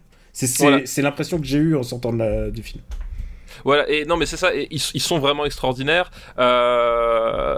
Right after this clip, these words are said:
Speaker 2: et, et il y a, il y a un côté effectivement, euh, très, euh, voilà, tr-,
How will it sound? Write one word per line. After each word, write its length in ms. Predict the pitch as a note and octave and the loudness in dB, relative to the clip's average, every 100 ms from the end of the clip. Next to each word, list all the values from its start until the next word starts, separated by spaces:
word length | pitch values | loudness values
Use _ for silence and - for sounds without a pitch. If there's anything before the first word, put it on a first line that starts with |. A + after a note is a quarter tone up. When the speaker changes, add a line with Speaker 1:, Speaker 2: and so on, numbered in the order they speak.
| - E3 | -2 0
Speaker 2:
et, 140 | E3+ | 0
et 460 | F3 F3 F3+ F3 C3+ | 0 0 2 0 -2
il 60 | |
y 60 | D3 | 2
a, 160 | C#3+ | 2
il 60 | C3 | 0
y 60 | D3 | -2
a 60 | |
un 60 | C#3+ | -2
côté 220 | C#3+ E3 | -2 -2
effectivement, 640 | D#3+ C3 C#3 C#3+ D#3 D3 A#2 | -4 -6 -2 0 2 2 2
euh, 840 | A2+ A2+ A2 A2 A2+ A2 - - - - | 2 2 0 0 -2 -4 -6 -10 -12 -12
très, 260 | - C#3+ C#3 | 0 2 2
euh, 140 | A2+ - - _ | 0 -4 -20 _
voilà, 300 | B2 B2+ A#2+ | 0 2 0
tr-, 200 | - | -4